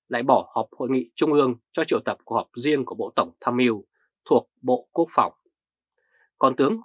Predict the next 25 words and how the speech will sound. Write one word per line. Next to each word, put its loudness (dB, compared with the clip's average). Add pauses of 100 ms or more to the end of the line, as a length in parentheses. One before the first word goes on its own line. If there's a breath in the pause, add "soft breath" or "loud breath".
Hoàn 6
Xuân -2
Chiến, 0 (180)
người 0
được -6
xem 2
là -2
thân -2
cận 2 (120)
với -6
ông -6
Tô 2
Lâm, 2 (380 soft breath)
cũng -8
không 6
tham 4
dự -2
Hội -4
nghị -2
Trung -2
ương 2
mười -2 (460)
vì 4
đi 4
thăm 6